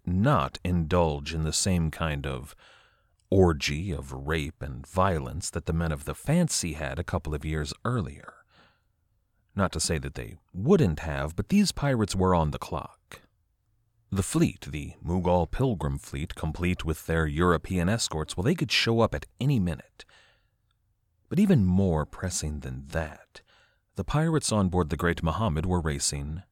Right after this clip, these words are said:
the Pelican. The only ships that were going to get a cut of the spoils were those that had actually taken part in the fighting. And remember, the Pelican was lagging behind.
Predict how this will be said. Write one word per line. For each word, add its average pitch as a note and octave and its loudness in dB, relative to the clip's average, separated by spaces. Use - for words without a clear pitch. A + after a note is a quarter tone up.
the F#2 -2
Pelican. - -4
The A#2+ 10
only F#3 12
ships - 4
that F2+ 2
were F#2 4
going F#2+ 4
to - -4
get E2+ 0
a E2+ 0
cut - 0
of F2 -2
the E2+ 0
spoils D#2+ 0
were E2+ 4
those F2 4
that E2 0
had D#2+ -2
actually D2+ -4
taken D2 -4
part B2 2
in E2 -2
the D2+ -4
fighting. G#2+ -4
And D2+ -10
remember, D#2 0
the C2+ -4
Pelican F2 -2
was D2+ -4
lagging E2 0
behind. D#2+ -6